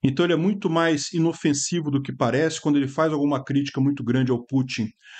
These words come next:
É porque o Putin tá por trás dessa crítica pra preparar a população russa pra alguma coisa. Então, o que eu acho é que isso daqui já faz parte da preparação da população russa pra derrota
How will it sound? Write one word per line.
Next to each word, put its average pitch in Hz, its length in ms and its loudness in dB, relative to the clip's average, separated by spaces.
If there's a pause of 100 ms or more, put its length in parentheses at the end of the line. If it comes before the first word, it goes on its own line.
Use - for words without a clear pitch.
(160)
É 185 120 4
porque 170 460 0
o 139 200 -2
Putin 180 340 -2
tá 156 140 0
por 143 220 -8
trás 147 260 2
dessa 131 260 -4
crítica 175 400 -2
pra 139 140 -2
preparar 139 580 0 (320)
a 185 80 -2
população 135 580 0
russa 131 380 -2
pra - 120 -4
alguma 120 260 0
coisa. 165 500 -2 (760)
Então, 131 260 2
o 165 60 -4
que 170 80 -2
eu 143 100 2
acho 151 320 -4 (420)
é 139 80 4
que 135 120 -2
isso - 100 -2
daqui 147 160 0
já 160 140 2
faz 175 280 -2
parte 160 320 0
da 151 120 -2
preparação 156 720 0
da 147 80 0
população 143 500 0
russa 139 340 0
pra 147 140 -2
derrota 135 500 -2